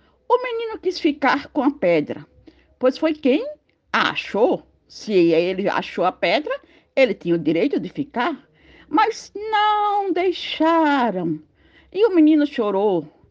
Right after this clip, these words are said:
Na sua cabecinha inocente, não sabia que um meteoro era algo muito importante para os astrônomos e físicos.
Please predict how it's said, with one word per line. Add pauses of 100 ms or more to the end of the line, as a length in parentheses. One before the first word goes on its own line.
(380)
Na
sua
cabecinha
inocente, (380)
não
sabia
que
um
meteoro (300)
era
algo
muito
importante
para
os
astrônomos
e
físicos.